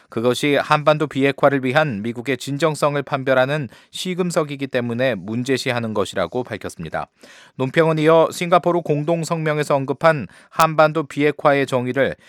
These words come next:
미국이 북한 비핵화로만 받아들이는 것은 그릇된 인식이라며 우리의 핵 억제력을 없애는 것이기 전에 한반도에 대한 미국의 핵 위협을 완전히 제거하는 것이 제대로 된 정의라고 주장했습니다.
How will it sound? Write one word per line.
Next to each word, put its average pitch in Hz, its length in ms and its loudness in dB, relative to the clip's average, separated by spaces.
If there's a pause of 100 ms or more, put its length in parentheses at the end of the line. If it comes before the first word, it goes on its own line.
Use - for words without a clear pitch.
(180)
미국이 139 580 -2
북한 170 500 0
비핵화로만 143 760 0
받아들이는 120 500 -2
것은 120 380 -6
그릇된 143 540 -2
인식이라며 110 680 -2 (340)
우리의 151 540 2
핵 185 320 0
억제력을 147 800 0
없애는 147 480 0
것이기 131 360 -4
전에 120 360 0 (400)
한반도에 170 520 6
대한 160 340 2
미국의 143 400 0
핵 202 320 -4
위협을 160 360 2
완전히 131 520 -2
제거하는 131 640 0
것이 127 320 -2
제대로 131 460 -4
된 135 240 -4
정의라고 110 600 -4
주장했습니다. 85 760 -8